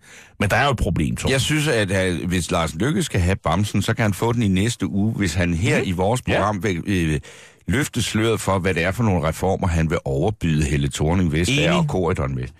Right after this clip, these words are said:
Speaker 1: Enig.
Speaker 2: Så kan han sige, vi stiller bamsen op til ham. Den står
Speaker 1: Den
Speaker 2: der.
Speaker 1: står her.
Speaker 2: Du kan tage den med.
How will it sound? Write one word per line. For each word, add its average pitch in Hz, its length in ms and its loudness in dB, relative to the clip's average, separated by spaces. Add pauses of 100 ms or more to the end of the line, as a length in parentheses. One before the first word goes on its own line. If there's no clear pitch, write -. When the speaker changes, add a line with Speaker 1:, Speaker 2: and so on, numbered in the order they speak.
(140)
Speaker 1:
Enig. 98 160 0
Speaker 2:
Så 98 100 2
kan 98 80 2
han 110 200 0
sige, 117 260 -2
vi 113 200 2
stiller 110 280 0
bamsen 117 400 0
op 104 160 0
til - 120 -4
ham. 117 120 0 (260)
Den 87 120 0
står - 220 -2
Speaker 1:
Den 135 100 4
Speaker 2:
der. 147 60 2
Speaker 1:
står 160 280 0
her. 165 280 0
Speaker 2:
Du 123 100 0
kan 110 140 -2
tage 95 180 -2
den 92 140 0
med. 131 200 2